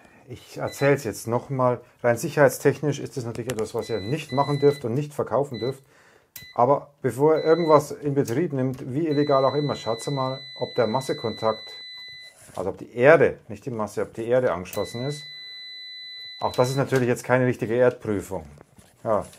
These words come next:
Ähm, das Gehäuse ist jetzt hier noch nicht verschraubt, weil das ist auch ein bisschen lästig. Ich möchte aber erstmal gucken, ob wir auf dem Panel überhaupt ein Menü sehen, weil die Hintergrundbeleuchtung geht schon mal an. Aber es könnte ja sein, dass das, die Elektronik nicht hochkommt und dann kann ich mir eigentlich jede weitere Arbeit sparen.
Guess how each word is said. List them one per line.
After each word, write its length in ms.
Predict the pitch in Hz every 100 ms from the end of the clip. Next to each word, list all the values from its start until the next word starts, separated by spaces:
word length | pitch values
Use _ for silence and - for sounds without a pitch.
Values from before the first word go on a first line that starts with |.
| - - - -
Ähm, 500 | - 110 113 113 113
das 140 | 110 -
Gehäuse 280 | 151 170 196
ist 100 | 170
jetzt 120 | 147
hier 100 | 175
noch 60 | 139
nicht 160 | -
verschraubt, 360 | - - 123 127
weil 80 | 123
das 80 |
ist 80 | 127
auch 60 | 147
ein 60 |
bisschen 180 | 127 120
lästig. 520 | 110 147 147 123 135 - - -
Ich 80 |
möchte 220 | 143 135 151
aber 120 | 139
erstmal 300 | 131 151 139
gucken, 440 | - - 147 147 - -
ob 140 | 113 131
wir 100 | 127
auf 100 | -
dem 160 | 120
Panel 300 | - 117 127
überhaupt 280 | 110 110 -
ein 60 | 127
Menü 360 | 117 117 156
sehen, 260 | 120 95 92
weil 80 | 98
die 80 |
Hintergrundbeleuchtung 600 | 107 143 135 127 127 131
geht 140 | 123 117
schon 100 | 107
mal 120 | 101
an. 160 | 107 175 - - - - -
Aber 100 | 113
es 100 | -
könnte 200 | 139 131
ja 60 |
sein, 220 | 120 131 - _ _ -
dass 180 | 123 -
das, 260 | 139 - 143
die 160 | 139
Elektronik 500 | 143 131 - 156 147
nicht 200 | 104 95
hochkommt 560 | 120 107 - 123 - -
und 280 | 117 - -
dann 240 | 113 113
kann 120 | 123
ich 80 | 117
mir 100 | 120
eigentlich 120 | 117
jede 140 | 123 113
weitere 280 | 113 113
Arbeit 300 | 113 107 104
sparen. 460 | - 104 110 156 180